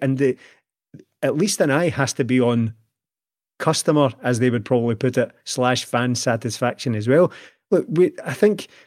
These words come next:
they, they have to have some sort of idea of the depth of ill feeling that happened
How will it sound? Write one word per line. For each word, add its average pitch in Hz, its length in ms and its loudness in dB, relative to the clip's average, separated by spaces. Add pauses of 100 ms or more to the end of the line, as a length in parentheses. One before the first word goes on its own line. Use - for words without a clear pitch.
(540)
they, 151 240 2 (120)
they 147 180 2
have 208 320 0
to 185 140 2
have 147 320 2
some 151 340 0
sort 143 180 2
of 123 100 0
idea 123 500 2 (340)
of 113 240 -2
the 113 100 -2
depth 127 460 -2
of 113 240 -2
ill 127 200 0
feeling 123 600 -2
that 120 140 -2
happened 120 600 -2